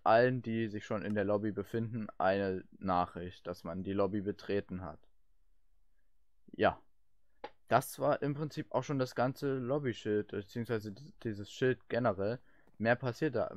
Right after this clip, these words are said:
oder mehr ist das eigentlich nicht. Wir klicken jetzt mal das Schild an und wir sehen, alle bekommen hier diese Nachricht. Fan von Felsen hat die Lobby betreten, wir werden in die Lobby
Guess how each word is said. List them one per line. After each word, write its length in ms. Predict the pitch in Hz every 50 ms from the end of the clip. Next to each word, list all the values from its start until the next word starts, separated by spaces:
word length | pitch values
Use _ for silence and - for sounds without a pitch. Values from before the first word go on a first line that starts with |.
| 98 - -
oder 240 | - 107 104 104 101
mehr 240 | 104 107 110 113 -
ist 160 | 127 - -
das 120 | 123 107
eigentlich 340 | 92 107 120 120 120 - -
nicht. 200 | 135 143 - -
Wir 100 | 110 104
klicken 260 | - - 117 - 113
jetzt 160 | 110 107 -
mal 80 | 110 104
das 160 | 98 101 -
Schild 320 | - - 123 135 143 - -
an 240 | - 117 131 160 - - - - - - - -
und 100 | 110 113
wir 120 | 113 110
sehen, 300 | 107 120 120 127 127 - - - -
alle 280 | - 110 117 123 120 113
bekommen 380 | 107 113 110 - 117 107 113
hier 80 | 120 107
diese 260 | 98 104 101 98 98
Nachricht. 640 | 98 101 107 117 123 - 135 131 127 - - - - - - - - - - - -
Fan 200 | - 113 107 107
von 140 | 113 98
Felsen 340 | - 110 104 107 107 110 101
hat 160 | 104 101 98
die 60 | - 107
Lobby 300 | 107 117 123 131 131 117
betreten, 420 | 123 120 - - 123 117 98 110
wir 120 | 113 104
werden 180 | 107 113 113 107
in 100 | 107 101
die 80 | 107 104
Lobby 320 | 117 135 135 139 135